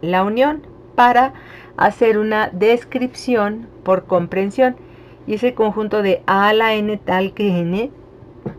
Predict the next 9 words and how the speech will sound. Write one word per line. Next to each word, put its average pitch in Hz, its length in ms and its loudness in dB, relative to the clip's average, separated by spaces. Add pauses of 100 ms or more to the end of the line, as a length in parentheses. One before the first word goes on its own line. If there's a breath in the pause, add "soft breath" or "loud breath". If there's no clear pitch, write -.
(240)
es 190 180 0
mayor 202 400 2
o 202 40 4
igual 165 320 0
con 175 160 -2
cero. 240 360 4 (460 loud breath)
Unión 208 560 0 (440 loud breath)
con 185 300 0
B 220 440 4